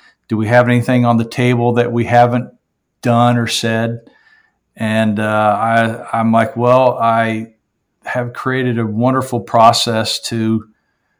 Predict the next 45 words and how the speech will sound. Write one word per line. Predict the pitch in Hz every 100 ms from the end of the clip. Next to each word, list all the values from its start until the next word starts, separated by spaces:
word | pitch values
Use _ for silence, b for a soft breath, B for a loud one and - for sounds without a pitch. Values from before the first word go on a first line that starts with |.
| _ _ _ _ _ _
get | - 127
people | 127 127 123 123
to, | 117 107 - _ _ -
to |
do | 107 123 123
really | 123 127
well | 113 120 127
in | 113
life." | 107 117 120
They're | - 117
like, | 123 120
"Well, | 131
why | 131
don't | 147 139
you | 123
put | -
it | 131
on | 123 123
paper?" | 123 147 165 95 90 - b b b b b
I'm | 127
like, | 143 147
"Well, | 147
it's | 143 -
a |
secret | - 180 160 139
sauce. | 156 175 151 - -
If |
I | 117
tell | 117 160 190
anybody, | 143 120 123 127
it, | 127
it, | - 127 135 139
it'll | 135 127
go | 135
away." | 131 135 156 151 113 110
And, | 110 110
and, | 120 113 113 107
uh, | 113
one | 110 123
of | 120
my | 113
buddies | 117 110 110 -
is | 101
like, | 110 107
"Hey, | 131 123 107 101